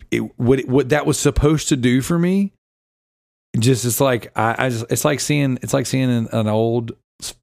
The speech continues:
lover with their new lover. <laughs> It's like, so I went into the movie with that just deflated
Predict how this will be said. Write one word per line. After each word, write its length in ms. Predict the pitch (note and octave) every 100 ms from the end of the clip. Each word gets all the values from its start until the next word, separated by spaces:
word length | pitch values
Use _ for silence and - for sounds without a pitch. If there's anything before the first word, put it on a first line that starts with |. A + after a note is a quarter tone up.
| _
lover 480 | B2+ A2 G#2 F2+ E2 _ _ _ _ _ _ _ _ _ _ -
with 560 | - A#2+ - A2 -
their 200 | A#2+ A2
new 480 | F#2 G2+ A2+ A2+ G2 - _ _ _ _ _ _ - -
lover. 400 | G#2+ F#2 F2 F2
<laughs> 40 | - _ -
It's 400 | F3+ E3+ - -
like, 240 | - - - - - - C#4+ - A3+ - - - - - -
so 300 | - D#3 C#3 - - - - _ _ _ _ - B2+ -
I 80 | D#3+
went 180 | F3+ A#3
into 260 | A#3+ F3+ G3+
the 60 |
movie 260 | E3+ D#3+ D3
with 200 | B2+ A2+
that 300 | A2+ A#2 - A2+ G2
just 300 | - C3+ -
deflated 880 | B2 - - B2+ C3+ C#3 C#3 C3